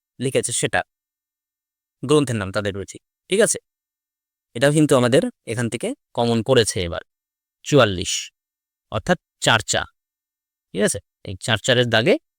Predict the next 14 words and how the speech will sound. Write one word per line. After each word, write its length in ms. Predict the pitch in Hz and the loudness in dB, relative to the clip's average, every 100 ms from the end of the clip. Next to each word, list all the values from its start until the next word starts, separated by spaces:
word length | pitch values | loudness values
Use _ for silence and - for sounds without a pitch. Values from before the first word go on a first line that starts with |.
| _ _ | _ _
এটা 180 | 101 113 | -8 -8
হচ্ছে 180 | 113 180 | -6 -8
সঠিক 260 | - 107 | -8 -10
উত্তর 260 | 98 - 98 | -12 -12 -12
হয়ে 120 | 90 | -12
যাবে। 180 | 80 - _ _ _ _ _ _ _ _ _ _ _ _ _ _ - | -14 -20 _ _ _ _ _ _ _ _ _ _ _ _ _ _ -10
একশো 240 | 143 - | -4 2
নম্বর 180 | 180 180 | 4 4
প্রশ্ন, 300 | 175 160 196 | 2 0 -2
জীবনানন্দের 680 | 151 147 175 185 185 185 175 | 0 2 4 6 6 4 2
সিন্ধু 400 | - 175 185 185 | 0 2 4 2
সারস 340 | 190 185 180 | 0 0 0
কবিতার 380 | 156 151 156 156 | 0 0 0 0
কয়েকটি 480 | 143 135 - 151 | 0 -2 -2 -4